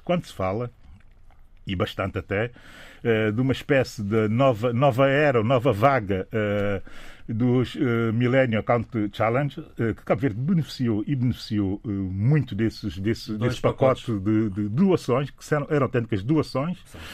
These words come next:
Speaker 1: e, e que possibilitou a Cabo Verde fazer muita da sua reconversão infraestrutural sem encargos. Ao contrário, eh, enfim, das outras relações de financiamento de infraestruturais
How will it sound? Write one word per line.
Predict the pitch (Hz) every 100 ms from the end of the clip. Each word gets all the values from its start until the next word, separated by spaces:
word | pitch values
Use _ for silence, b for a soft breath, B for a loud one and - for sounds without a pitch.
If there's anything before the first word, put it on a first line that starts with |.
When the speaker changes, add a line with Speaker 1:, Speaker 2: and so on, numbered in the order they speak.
| B B B -
Speaker 1:
e, | 165 147 143 -
e | 165
que | - 165 190
possibilitou | - - 147 147 165
a | 151
Cabo | 156 117
Verde | 143 175 -
fazer | 139 123 139
muita | 151 190 180 160
da | 139
sua | - 135
reconversão | - 113 - 147 139 -
infraestrutural | 143 131 131 127 - 120 113 - 131 139 151 -
sem | - - 170
encargos. | 131 107 85 76 - -
Ao |
contrário, | 90 117 123 143 170 -
eh, | 113 110 104 98
enfim, | - 147
das | 131
outras | 113 139 101
relações | 123 113 139 113 -
de | 107 143
financiamento | - 120 113 117 120
de | -
infraestruturais | 104 110 104 123 127 156